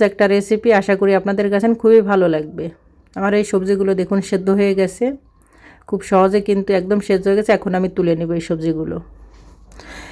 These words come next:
সবজিগুলো তোলার সময় অবশ্যই পানিটা খুব সুন-, ভালোভাবে ছড়াইতে হবে, নাহলে কিন্তু পানি থাকলে সবজিগুলো একদম, মানে ভর্তাগুলো একদম নরম হয়ে যাবে। এতে পর আমি হালকা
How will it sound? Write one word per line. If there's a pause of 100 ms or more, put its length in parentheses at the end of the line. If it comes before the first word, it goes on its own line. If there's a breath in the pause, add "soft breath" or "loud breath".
(160 loud breath)
সবজিগুলো
তোলার
সময়
অবশ্যই
পানিটা (140)
খুব (100)
সুন-,
ভালোভাবে
ছড়াইতে
হবে,
নাহলে
কিন্তু
পানি
থাকলে
সবজিগুলো
একদম, (120)
মানে
ভর্তাগুলো (120)
একদম
নরম
হয়ে
যাবে। (240)
এতে (100)
পর (100)
আমি (100)
হালকা